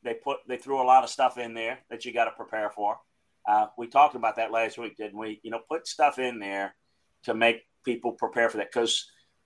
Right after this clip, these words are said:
it, it is the opposite, I, I think, of what fans in the media say. "Oh, save that play for when you play Georgia." Now, what you wanna do is you wanna throw as much stuff in to make people prepare for it.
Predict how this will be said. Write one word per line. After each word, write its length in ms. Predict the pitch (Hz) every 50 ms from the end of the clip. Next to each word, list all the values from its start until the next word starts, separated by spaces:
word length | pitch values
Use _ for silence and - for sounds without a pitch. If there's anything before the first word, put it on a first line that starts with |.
| _ _ _ _ _ _ _ _ _ _ _ _ _ _ _ _
it, 120 | - 151 151 -
it 120 | 160 156
is 160 | 156 151 139 -
the 140 | 151 147
opposite, 500 | 160 175 185 185 - - - - 156 143
I, 140 | 131 - - -
I 80 | 123 127
think, 240 | - - 139 127 123
of 100 | 120 117
what 200 | 120 123 123 - - _ _ _ - -
fans 280 | 135 131 135 139 120
in 80 | 127 123
the 80 | 113 113
media 340 | 120 123 127 120 117 107
say. 160 | 104 - 123 120 -
"Oh, 180 | 147 - - - -
save 480 | - - - 208 233 269 269 226 151
that 300 | 180 202 208 - - - -
play 240 | 175 180 175 165 160
for 220 | 151 151 156 151 147
when 160 | 156 151 151
you 140 | 151 147 139
play 560 | - - 156 156 151 147 143 139 135 135 131
Georgia." 440 | - 175 185 165 - - - - - - _ _ _ - - - _ _ _ _ 135
Now, 260 | 147 170 165 160 147
what 260 | 139 147 143 - -
you 80 | 147 131
wanna 320 | 120 151 170 202 196 160
do 380 | 127 123 120 110 104 107 110 107 - _ _ _ _ _ _ _ _ _ _ _ _ _ _ _ _ _ - -
is 160 | 120 127 117
you 80 | 127 143
wanna 180 | 147 135 127
throw 240 | - - 131 127 123
as 140 | 117 113 101
much 380 | 101 107 113 - 151 - - -
stuff 340 | - 160 160 160 160 -
in 340 | 123 104 101 98 98 95 95 _ _ _ _ _ _ _ _ _ _ _ _ _ _ _ _ _
to 100 | - 110
make 280 | 110 110 117 117 113 -
people 260 | 120 117 104 101 98
prepare 380 | 95 - 98 95 - 92 87 76
for 200 | - - -
it. 40 | -